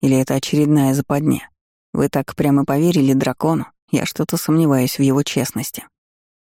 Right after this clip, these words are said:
"Драконы — воплощение коварства", —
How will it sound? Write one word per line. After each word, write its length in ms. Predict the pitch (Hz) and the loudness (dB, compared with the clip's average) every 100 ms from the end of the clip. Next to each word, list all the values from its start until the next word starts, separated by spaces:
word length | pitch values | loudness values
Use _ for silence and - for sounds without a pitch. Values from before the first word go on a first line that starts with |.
| _ _ _ _ _ _ _ _ - | _ _ _ _ _ _ _ _ 0
"Драконы — 560 | 185 170 - 190 196 185 | 0 2 0 2 4 2
воплощение 640 | - 165 - 170 170 165 | 0 -2 0 2 2 2
коварства", — 640 | 165 156 156 - - - | 0 0 -2 -4 -12 -16